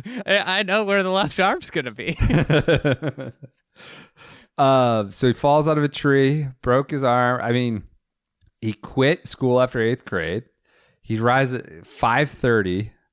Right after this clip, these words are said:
Speaker 2: and he would, you know, he'd pick vegetables, right?
Speaker 1: With
Speaker 2: An
Speaker 1: it, yeah.
Speaker 2: assortment of vegetables. I saw lettuce,
Speaker 1: Corn.
Speaker 2: yeah,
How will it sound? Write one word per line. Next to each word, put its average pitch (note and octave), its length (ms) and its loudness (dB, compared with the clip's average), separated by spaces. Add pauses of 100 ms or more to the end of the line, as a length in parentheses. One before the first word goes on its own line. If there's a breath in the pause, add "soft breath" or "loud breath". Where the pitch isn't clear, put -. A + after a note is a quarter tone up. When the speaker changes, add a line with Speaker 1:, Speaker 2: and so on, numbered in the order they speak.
(440)
Speaker 2:
and G#2+ 160 -2
he A#2 100 2
would, A2+ 260 -4 (160)
you C#3 80 -4
know, G#2 160 0
he'd A2 220 -4
pick - 280 0
vegetables, - 720 -4
right? G2+ 260 -2
Speaker 1:
With G2+ 160 -6
Speaker 2:
An - 120 -12
Speaker 1:
it, A#2+ 40 -10
yeah. A#2+ 60 -10
Speaker 2:
assortment C3+ 400 -2
of G#2 60 -10
vegetables. G#2+ 480 -2
I F#2 60 -4
saw A2+ 220 -4
lettuce, A#2+ 800 -4
Speaker 1:
Corn. D3+ 540 0 (120)
Speaker 2:
yeah, B2+ 280 -4